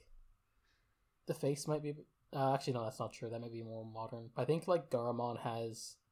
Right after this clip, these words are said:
a mark on the suit that, like, isn't there on the Pigmon suit. And, like, I think more modern Pigmon suits go for a cuter face.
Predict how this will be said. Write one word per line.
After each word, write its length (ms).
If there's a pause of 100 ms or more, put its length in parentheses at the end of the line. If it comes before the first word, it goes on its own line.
(1080)
a 80
mark 480 (420)
on 240
the 80
suit 540 (540)
that, 200
like, 180
isn't 240
there 120
on 80
the 80
Pigmon 360
suit. 340 (120)
And, 140
like, 160
I 80
think 180
more 400
modern 400
Pigmon 460
suits 460 (360)
go 140
for 160
a 40
cuter 300
face. 440